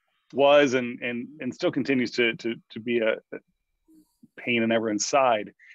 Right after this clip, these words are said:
it also brought some really neat opportunities. I mean, I, I've seen a lot of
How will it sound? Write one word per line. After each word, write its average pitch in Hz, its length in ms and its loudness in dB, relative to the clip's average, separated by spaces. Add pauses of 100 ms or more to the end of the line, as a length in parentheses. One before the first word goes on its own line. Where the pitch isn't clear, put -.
(280)
it - 140 2
also 220 420 2
brought 135 400 2
some 117 220 -8
really 135 220 -6
neat 117 180 -6
opportunities. - 760 -10
I 127 40 -6
mean, 139 140 4
I, 151 200 2
I've 131 120 -2
seen 156 240 4
a 110 80 2
lot 123 360 4
of 170 100 -2